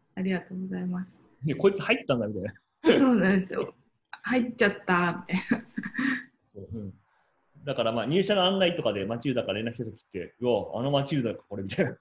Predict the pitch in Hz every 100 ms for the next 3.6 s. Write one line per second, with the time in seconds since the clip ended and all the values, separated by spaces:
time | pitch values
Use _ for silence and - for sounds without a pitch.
0 | _ 262 277 285 - - 302 - 277 -
1 | 185 170 156 285 302 294 285 107 123 123
2 | 151 139 120 120 95 - _ - 202 190
3 | 196 170 147 110 98 -